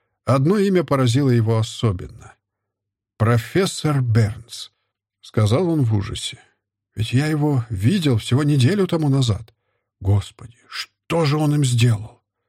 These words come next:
«Ты хочешь, чтобы тебя тоже в одном белье стащили с кровати, а потом повесили на шнуре, так, что ли?»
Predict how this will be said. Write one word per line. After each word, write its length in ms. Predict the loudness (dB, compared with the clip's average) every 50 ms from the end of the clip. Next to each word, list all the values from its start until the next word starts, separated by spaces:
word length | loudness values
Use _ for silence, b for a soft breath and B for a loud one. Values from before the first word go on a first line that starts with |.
| _ _ _ _ _ _ _ _ _ _ _ _
«Ты 120 | 0 0
хочешь, 540 | 0 0 0 0 0 0 0 -2 -4 -4 -6 -10
чтобы 380 | -10 -6 -4 -2 0 0 0
тебя 260 | 0 0 0 0 0
тоже 340 | -2 -2 -2 -2 -2 0 0
в 80 | 0 2
одном 280 | 2 2 2 2 2
белье 320 | 2 2 2 2 2 0 0
стащили 480 | 0 0 -2 -2 -2 0 0 0 0
с 100 | -2 -4
кровати, 580 | -2 -2 0 0 0 0 -2 -2 -2 -2 -4 -4 b b b b b
а 100 | b 0
потом 260 | 0 2 2 0 0
повесили 460 | 0 0 0 0 0 0 0 0 0 0
на 140 | 2 0
шнуре, 380 | -2 0 0 0 0 2 0 -2
так, 300 | -2 -2 -2 -2 -2 -4
что 300 | -8 -10 -4 0 0 2
ли?» 220 | 0 0 -2 -6